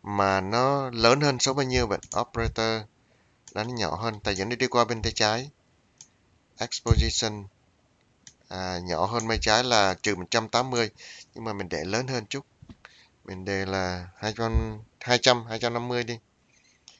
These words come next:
Nếu mà asteroid nó đi qua bên đây đó, thì tôi muốn đổi cái x nó lại. Là set x qua bên tay phải đây bạn.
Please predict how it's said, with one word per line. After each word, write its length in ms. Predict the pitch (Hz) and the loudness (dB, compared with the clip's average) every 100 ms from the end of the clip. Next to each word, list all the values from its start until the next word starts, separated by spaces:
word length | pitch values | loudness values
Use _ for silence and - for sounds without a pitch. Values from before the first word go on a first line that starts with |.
| _ _ _ _ | _ _ _ _
Nếu 140 | 120 139 | -8 -4
mà 180 | 131 107 | 0 0
asteroid 580 | 110 135 120 117 117 | 0 -2 -2 2 2
nó 100 | 117 | 0
đi 180 | 123 123 | -4 -6
qua 260 | - 117 117 | -2 0 0
bên 320 | 113 110 104 | 0 -6 0
đây 220 | 120 120 | 2 2
đó, 160 | 127 131 _ - - - _ | 0 -6 _ -20 -20 -20 _
thì 320 | 95 95 87 85 | -6 -4 -4 -4
tôi 140 | 110 113 | -2 -2
muốn 340 | 123 135 131 - _ _ - | -2 -4 -10 -16 _ _ -8
đổi 200 | 73 80 | -6 8
cái 220 | - 113 - | 8 8 -4
x 100 | 139 | -8
nó 60 | |
lại. 220 | 127 98 - _ _ _ _ - _ _ _ _ - | -6 -6 -6 _ _ _ _ -20 _ _ _ _ -14
Là 320 | 92 90 80 | -6 -6 -4
set 220 | - 113 - 123 - | -4 -6 -4 -4 -2
x 140 | - - | -6 -6
qua 220 | - 113 110 | -2 -2 0
bên 220 | 113 107 | -2 -2
tay 80 | 110 | -2
phải 300 | - 85 67 | 0 0 0
đây 120 | 90 | -2
bạn. 140 | 107 | -4